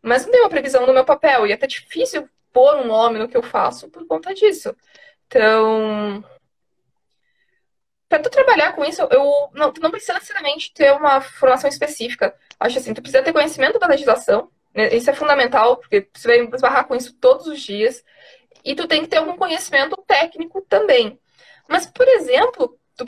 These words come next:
ah, a pessoa é formada em qual-, em qualquer outra coisa. Às vezes, se tu trabalha numa empresa que tem dados daquela área, tu é uma pessoa mais indicada pra entrar lá dentro,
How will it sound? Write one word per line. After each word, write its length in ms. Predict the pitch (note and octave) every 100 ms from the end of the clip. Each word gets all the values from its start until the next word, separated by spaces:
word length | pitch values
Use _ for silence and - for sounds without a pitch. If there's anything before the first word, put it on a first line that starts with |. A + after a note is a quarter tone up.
| - C4+
ah, 200 | D#4+ D#4
a 60 |
pessoa 480 | D4 C#4 D#4 D4+ E4
é 120 | E4
formada 680 | E4+ D#4+ D4 C#4+ D#4 E4 D#4
em 180 | D#4 D#4
qual-, 280 | E4+ D4 D4 _ _ _ _ _ -
em 140 | C#4+
qualquer 320 | D#4 D4 D4 F4+
outra 200 | A#4+ A4+
coisa. 480 | - B3+ A3 G3 - _ _
Às 140 | - C#4+
vezes, 140 | F4
se 100 | G4+
tu 100 | G4+
trabalha 400 | - A4+ F4 E4+
numa 140 | E4 E4
empresa 320 | D4+ C#4+ C#4+
que 120 | C#4+
tem 240 | - D4+
dados 440 | F4+ D4 E4 E4 -
daquela 440 | C4 - D#4+ F4+
área, 580 | C#4+ B3 D#4 F#4+ C#4 A#3+ _ _ _ _ -
tu 100 | E4+
é 40 |
uma 120 | F#4+
pessoa 180 | F#4+ G4
mais 140 | F4 G#4+
indicada 440 | - - F4+ D#4
pra 120 | C#4
entrar 160 | C4+ A#3
lá 80 | G3+
dentro, 440 | A#3 D4+ -